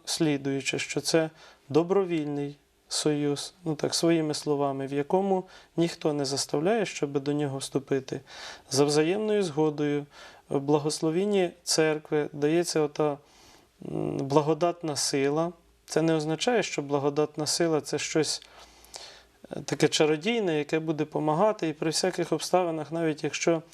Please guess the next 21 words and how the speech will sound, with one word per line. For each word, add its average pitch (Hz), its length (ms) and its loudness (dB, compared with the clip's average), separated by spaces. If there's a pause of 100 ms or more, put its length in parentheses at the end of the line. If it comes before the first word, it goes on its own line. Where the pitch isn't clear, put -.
(360)
якісь 160 320 2
каміння 165 440 2
будуть 151 260 0
зі 151 100 0
сторін 160 400 0
лі-, 156 140 -2 (160)
летіти, 151 400 0
то 156 120 -4
вони 156 180 2
будуть 156 400 -4
в 147 120 -2
таку 156 280 0
невидиму 160 500 2
стіну 151 440 0 (420)
розбиватися. 135 760 0
Ні, 165 240 2
бо 139 260 0 (100)
шлюб 180 380 2 (120)
міняє, 170 640 0 (320)
е, 143 240 -2
людей, 143 440 2